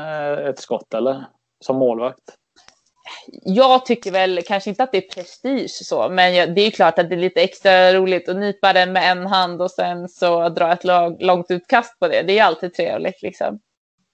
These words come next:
Speaker 1: Jo, men så är det ju. Om jag tänker själv, om en målvakt limmar mitt skott så, eh, känns det inte bra. Det känns ju som att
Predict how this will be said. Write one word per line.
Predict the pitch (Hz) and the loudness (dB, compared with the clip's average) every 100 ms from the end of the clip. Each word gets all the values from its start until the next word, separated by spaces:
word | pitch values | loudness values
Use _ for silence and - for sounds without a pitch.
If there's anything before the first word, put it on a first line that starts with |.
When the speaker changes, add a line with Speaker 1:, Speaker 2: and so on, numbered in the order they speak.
| _ _ _ _ _ 135 | _ _ _ _ _ 0
Speaker 1:
Jo, | 135 131 | 2 2
men | 127 | -2
så | - 127 | -4 -2
är | 147 101 | -2 -2
det | 120 | 0
ju. | 151 151 139 | 2 2 2
Om | 143 131 | 0 -2
jag | 117 117 | -4 -4
tänker | 147 120 | -8 -8
själv, | - 131 135 135 | -6 -6 -2 -2
om | 131 131 | -2 -4
en | 131 131 127 | -8 -8 -4
målvakt | 135 123 113 127 - | 0 0 0 -6 -8
limmar | 156 143 120 120 | -6 -4 -4 -4
mitt | 127 - | -6 -8
skott | - 143 - - | -4 -2 -2 -8
så, | - 127 120 123 123 | -4 0 2 2 2
eh, | 127 131 | 0 -2
känns | 151 120 - | -4 -4 -4
det | 147 | -6
inte | 123 - 139 | -6 -6 -2
bra. | 147 113 | -2 -2
Det | 127 | -4
känns | 123 139 120 | -2 -4 -6
ju | 117 | -8
som | 127 123 | -6 -6
att | 120 - | -8 -14